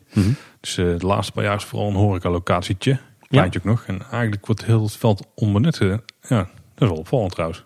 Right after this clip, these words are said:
Speaker 1: Ja. Ja, en dat is eigenlijk wel grappig, want eigenlijk is het, zeg maar, vanaf tweeduizend vijf tot, eh, tweeduizend elf is de speelweide een beetje het epicentrum geweest van, eh, van de zomeravonden, hè. Dat,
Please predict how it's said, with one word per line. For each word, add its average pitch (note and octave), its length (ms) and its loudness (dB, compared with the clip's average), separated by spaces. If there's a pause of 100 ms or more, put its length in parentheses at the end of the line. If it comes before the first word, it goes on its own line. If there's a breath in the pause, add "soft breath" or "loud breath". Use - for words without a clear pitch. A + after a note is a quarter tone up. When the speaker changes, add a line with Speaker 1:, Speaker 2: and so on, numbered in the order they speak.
(140)
Speaker 1:
Ja. D#3+ 160 0 (200)
Ja, B2 140 4
en A#2+ 60 4
dat B2 100 6
is - 60 2
eigenlijk B2 140 2
wel G#2+ 100 4
grappig, A#2+ 280 4
want G2+ 140 2
eigenlijk G#2+ 320 2
is - 60 -6
het, G2 160 -2
zeg G2+ 100 0
maar, G#2 140 4
vanaf G2+ 220 2
tweeduizend G2 420 2
vijf G#2+ 280 2
tot, - 240 -2
eh, G#2 80 6
tweeduizend G2 640 4 (240)
elf B2 360 2 (560 loud breath)
is G#2 160 -2
de G#2 80 2
speelweide G#2+ 480 4
een F#2+ 140 2
beetje G2 240 2
het - 80 -8
epicentrum A2+ 640 0
geweest A2+ 340 2
van, A#2 320 0
eh, G#2+ 640 -2
van B2 180 0
de A#2 60 4
zomeravonden, G2+ 640 2
hè. D3 120 0
Dat, A#2 160 0